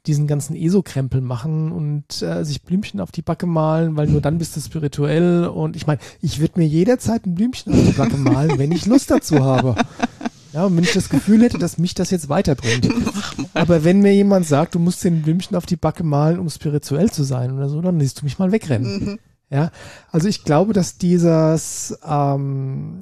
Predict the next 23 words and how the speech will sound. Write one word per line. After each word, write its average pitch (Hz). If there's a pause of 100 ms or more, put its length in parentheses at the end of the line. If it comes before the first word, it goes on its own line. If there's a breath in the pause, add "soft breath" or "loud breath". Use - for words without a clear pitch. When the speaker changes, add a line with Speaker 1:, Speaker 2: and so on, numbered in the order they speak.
Speaker 1:
ich -
meine, 151
da 147
gibt's -
ja 143
den 135
ganzen 135
Esoterik-Markt 135
und 135
wir 147
Speaker 2:
Ja. 165
Speaker 1:
mit 165
unseren 156
Essenzen 156
werden 135
oft -
auch 139
in 147
die 143
Ecke 147
gesteckt. 127
Speaker 2:
Mhm. 196 (240)
Speaker 1:
Ja, 135